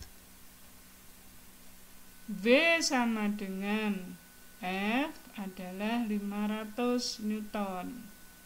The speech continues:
A-nya tadi adalah ini, satu M persegi. Kita tulis di sini satu M persegi. Kemudian yang ditanyakan adalah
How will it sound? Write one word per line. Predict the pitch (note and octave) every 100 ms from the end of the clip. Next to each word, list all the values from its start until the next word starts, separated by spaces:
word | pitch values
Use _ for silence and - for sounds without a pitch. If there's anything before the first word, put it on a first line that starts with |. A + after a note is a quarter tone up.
| - - - - - - -
A-nya | G3+ G#3 A3 A3 G#3+
tadi | G#3+ G#3+ G#3+ C4+
adalah | G#3 G#3+ G#3 G#3 G#3+
ini, | A3+ A#3 A#3+ A#3+ G#3 G#3 G#3 -
satu | - G3+ F#3+ - A#3 B3+ C4+ -
M | G#3+ G#3+ A3 A3 A3 G#3+ - - - - - - - - - - -
persegi. | G#3 F#3+ - G#3 - G#3+ G#3 F#3+ F#3+ -
Kita | G#3 G#3 G3+
tulis | A3 A3 A3
di | - G#3+
sini | G#3 A3 A3+ C4+ D#4 D#4+ - - -
satu | - - G#3 G3 - A3+ A3
M | G#3+ A#3 C#4+ D#4 - - -
persegi. | G#3 G3+ - G#3 - G3 F#3 F#3 F3+ E3+ - - - - - - - - -
Kemudian | A#3 A3+ A3+ G#3 B3+ C#4 D#4
yang | B3+ A#3+ A3
ditanyakan | A3+ A3+ A3+ A#3 A#3 B3+ C#4+ C4 B3
adalah | A#3+ A#3+